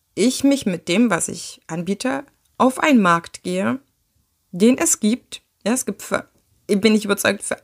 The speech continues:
alles einen Markt. Und ich sorge dafür, dass ich dort sichtbar bin, damit die Leute, denen ich helfen kann, mich finden können.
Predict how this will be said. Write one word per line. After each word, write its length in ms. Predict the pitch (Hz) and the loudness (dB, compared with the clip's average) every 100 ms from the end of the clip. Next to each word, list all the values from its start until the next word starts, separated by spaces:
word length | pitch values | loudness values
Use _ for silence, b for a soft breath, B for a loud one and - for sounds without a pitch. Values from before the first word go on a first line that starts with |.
| - | -4
alles 280 | 226 254 - | 0 2 0
einen 200 | 202 185 | -2 0
Markt. 440 | 190 240 - - B B B B B B - | -2 -2 -8 -20 B B B B B B 0
Und 140 | 254 | 2
ich 100 | 269 | 2
sorge 320 | - 247 277 311 | 4 6 4 2
dafür, 680 | 302 - 226 220 226 262 b b | 2 0 0 2 2 -2 b b
dass 160 | - 196 | -6 -2
ich 120 | 208 | -2
dort 180 | 208 202 | -2 0
sichtbar 440 | 285 392 - 180 | 0 0 -2 -4
bin, 300 | 165 190 311 392 | 0 2 2 0
damit 300 | 185 180 170 | -2 -2 -2
die 80 | 175 | 2
Leute, 280 | 262 381 | 2 2
denen 200 | 190 160 | -4 -4
ich 140 | 160 - | -4 2
helfen 280 | 220 226 233 | 2 2 -2
kann, 340 | 233 233 262 _ _ | 0 0 -4 _ _
mich 480 | 180 185 196 - - _ | -2 0 -2 -6 -16 _
finden 580 | - - 285 330 262 - | -12 2 2 4 0 0
können. 380 | 170 156 165 | -6 -8 -10